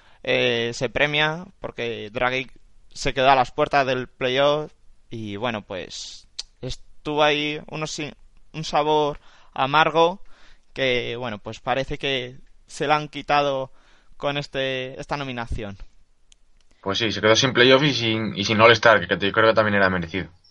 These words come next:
Speaker 1: Sí. Y bueno, si quieres nos pon-,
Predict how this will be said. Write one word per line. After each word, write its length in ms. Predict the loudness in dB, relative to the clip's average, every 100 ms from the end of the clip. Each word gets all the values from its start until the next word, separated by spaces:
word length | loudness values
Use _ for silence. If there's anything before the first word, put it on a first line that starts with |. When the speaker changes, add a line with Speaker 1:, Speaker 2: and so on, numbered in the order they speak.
| _ -18
Speaker 1:
Sí. 320 | -6 -6 -6 -10 _ _ _ -20 _ _ _ -20 _ _ -20 -6
Y 100 | 0
bueno, 200 | 2 0
si 120 | -4
quieres 240 | 0 2 2
nos 140 | 0
pon-, 380 | 0 0 -2